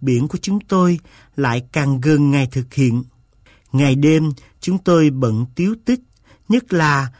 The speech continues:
phải lo lắng thu thập lương thực cần thiết cho cuộc đi phiêu lưu, dự định trong vòng nửa tháng nữa.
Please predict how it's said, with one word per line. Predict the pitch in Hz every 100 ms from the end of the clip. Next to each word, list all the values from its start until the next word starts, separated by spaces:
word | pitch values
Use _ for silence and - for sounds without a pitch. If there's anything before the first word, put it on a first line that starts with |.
| _
phải | - 139
lo | 156 160
lắng | 151 143 170 233
thu | 196 175
thập | 127 123
lương | 160 175 165
thực | 143 131 -
cần | 147 131
thiết | 139 226 277 - _ _
cho | - 165 151
cuộc | - 139 123
đi | 156
phiêu | 147 - 170
lưu, | 165 185 185 160 _ _ _ _ -
dự | 127
định | 131 120 123 123 _ -
trong | 160 151
vòng | 143 127 120
nửa | 117 113 117
tháng | - 160 220 220
nữa. | 123 117